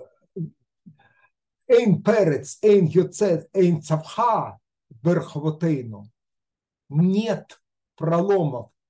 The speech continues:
нет беженцев, нет криков ужаса, э, на наших стенах. Вот это вот, э, благополучие повседневной жизни, безопасность повседневной жизни.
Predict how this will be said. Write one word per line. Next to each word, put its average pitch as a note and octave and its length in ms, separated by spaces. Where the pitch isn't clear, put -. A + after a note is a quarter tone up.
нет G3+ 520
беженцев, A#2 800
нет G3 480
криков E3 580
ужаса, C3+ 560
э, F3 40
на D3+ 200
наших D#3+ 360
стенах. - 500
Вот D#3 400
это G3+ 520
вот, E3 360
э, E3+ 120
благополучие F3+ 1400
повседневной E3+ 680
жизни, F3 680
безопасность D#3+ 760
повседневной A2+ 640
жизни. F#2 560